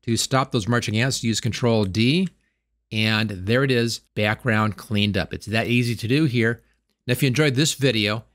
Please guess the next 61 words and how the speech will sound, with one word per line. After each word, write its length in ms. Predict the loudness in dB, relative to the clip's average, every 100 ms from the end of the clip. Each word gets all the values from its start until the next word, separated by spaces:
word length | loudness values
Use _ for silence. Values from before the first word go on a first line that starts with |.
| _
you 120 | 0
want 160 | 2 2
to 60 | 2
learn 140 | 2
more 240 | 2 2
about 200 | 2 2
how 140 | 0 0
to 80 | 2
use 180 | 2
Affinity 380 | 0 0 0 0
Photo, 400 | -2 -2 0 -2 -6 _ _ -10
I 80 | -2
have 220 | 0 2
a 60 |
complete 380 | 0 -2 0 0
training 260 | 2 0 2
course 240 | 0 0
for 320 | -4 -2 0 2
this 160 | 0
program, 720 | -2 -2 0 0 0 0 -2 -8 _ -8
and 100 | -6
I'll 60 |
put 140 | -2 0
a 40 |
link 160 | 2 2
for 100 | 0
that 120 | 0
right 180 | -2 -2
at 120 | -6
the 80 | -6
top 400 | -2 0 0 -2
of 80 |
the 60 | -4
description. 460 | -4 -2 0 -2 -4 _ _ _
That 100 | -2
covers 300 | 0 0 2
all 160 | 2 2
the 80 | 0
tools, 480 | 0 2 2 2
all 180 | 0 0
the 80 | 2
menus, 380 | 2 4 2 2
all 100 | 2
the 80 | 2
panels, 440 | 2 2 0 0
everything. 720 | 0 2 2 0 0 -4 -4 -10 _
It's 160 | -6 -2
all 220 | 0 2
there. 400 | 2 2 0 -6 _ _
It's 120 | -4
also 280 | 0 0 0
a 100 | -2
single 400 | -2 2 4 4
price 380 | 2 0 0 0
for 180 | -2 0
lifetime 420 | 0 0 -2 -2
access. 460 | 0 -2 0 -2 -2
It 140 | 0
isn't 200 | 2 2
a 60 | 0
subscription. 640 | -2 -2 -2 0 -2 -4